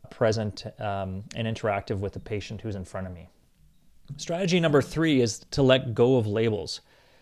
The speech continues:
With enemy number two, I talked about ego protecting beliefs. And I talked about how we can protect ourselves from those patient interactions that can challenge our sense of self. And unfortunately, I think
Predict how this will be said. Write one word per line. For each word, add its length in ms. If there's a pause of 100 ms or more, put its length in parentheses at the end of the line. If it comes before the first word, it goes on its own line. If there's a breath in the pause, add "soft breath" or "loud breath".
(280 soft breath)
With 160
enemy 320
number 220
two, 200
I 80
talked 300
about 220
ego 240
protecting 540
beliefs. 460 (640 soft breath)
And 100
I 40
talked 300
about 180
how 160
we 120
can 220
protect 440
ourselves 500
from 200
those 240
patient 380
interactions 580
that 160
can 140
challenge 440
our 120
sense 360
of 100
self. 420 (760 soft breath)
And 80
unfortunately, 440
I 80
think 340